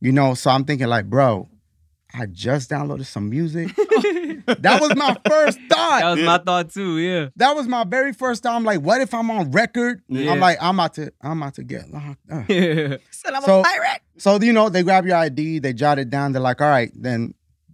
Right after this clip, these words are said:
Speaker 1: you leave."
Speaker 2: Mm.
Speaker 1: So we're all calling each other after everybody goes home. Like, "Okay, what's, I don't know what's going on."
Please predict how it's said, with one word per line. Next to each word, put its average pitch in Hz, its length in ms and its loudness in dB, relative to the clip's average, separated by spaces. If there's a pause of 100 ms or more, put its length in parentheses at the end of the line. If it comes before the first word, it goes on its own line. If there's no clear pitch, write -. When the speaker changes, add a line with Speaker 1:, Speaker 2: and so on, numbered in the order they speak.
(280)
Speaker 1:
you 131 200 -2
leave." 139 480 0
Speaker 2:
Mm. 110 140 -10
Speaker 1:
So 131 100 0
we're 135 160 2
all 160 140 6
calling 156 380 0
each 127 180 -4
other 120 380 -2 (480)
after 131 240 -2
everybody 131 400 2
goes 113 240 -2
home. 131 240 -2
Like, 113 160 0
"Okay, 123 260 -2
what's, 123 380 -6
I 120 160 -2
don't 135 80 -2
know 131 100 -2
what's 113 140 -6
going 123 220 -4
on." 123 180 -2